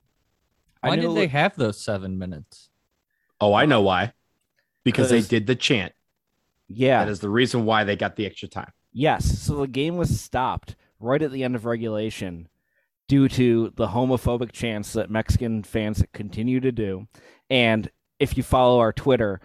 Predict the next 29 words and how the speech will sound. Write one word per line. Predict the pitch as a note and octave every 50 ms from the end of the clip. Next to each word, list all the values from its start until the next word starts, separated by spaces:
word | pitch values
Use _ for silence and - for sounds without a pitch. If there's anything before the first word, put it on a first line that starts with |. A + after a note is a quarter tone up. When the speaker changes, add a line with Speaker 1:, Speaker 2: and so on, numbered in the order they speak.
| _ _ _ -
Speaker 1:
we | A#2 A#2+ C3 C3 B2+
are | A#2 A2+ A2 F#2+
vocal | F#2 G#2+ G2+ G2+ C3+ D3 E3+ E3+ - C#3+ B2 A2+ F#2+ F#2 - _ _ _ _ _
opponents | - - - B2+ C3+ B2+ A#2 G#2+ G2 F#2+ - - - - _ _ _ _ _ -
of | A#2 A#2 A2 G#2+ G2+ F2+ - - _ _ _ -
this | A#2 A#2 A#2 -
chant, | - - - A2+ G#2 G2+ G2+ - _ -
as | B2 A#2 A2+ A2+ A#2 A2+ G2 - - _ - C#3 A#2+ A2
good | A#2 C3 C3 B2 A#2
people | - B2 A#2+ A2+ - G#2+ G2+
should | - - A2+ A2 A2+
be. | G2+ G2 F2+ F2 G2 - _ _ _ _ _ _ _ _ _ _ -
Uh, | G2+ G#2+ G#2+ G#2 G#2 G2+ - - _ _ _ _ _ _ _ _ _ -
Mexico | G2+ G#2+ A2+ B2+ D3 E3+ - - - - B2 G#2 F#2 F#2
just, | F2+ - D3+ D3 - -
like, | C3 A#2 A2 - _ _ _ _
hanging | _ - - E3 E3+ F3 F3 E3+ D3+ C3+
on | B2+ B2+ B2 A#2 G#2+ F#2 E2 - - -
as | C3 A#2 -
Canada's | - - B2 B2+ B2+ B2+ A#2+ A#2 A2 G#2 -
pressing. | - - - - C3+ C3+ C3 - C3 B2 A#2 A#2 G#2+ _ _ _ _ _ -
Canada | - - D#3 D#3+ E3 D3+
looks | C3 C3 C3 - -
like | C3+ A#2 -
they | A#2 A#2
can | - A#2 G#2
steal | - - - C3 B2+ A2+
this | A2+ G#2 -
game. | - A2+ G#2 G2 F#2+ F2+ F2 E2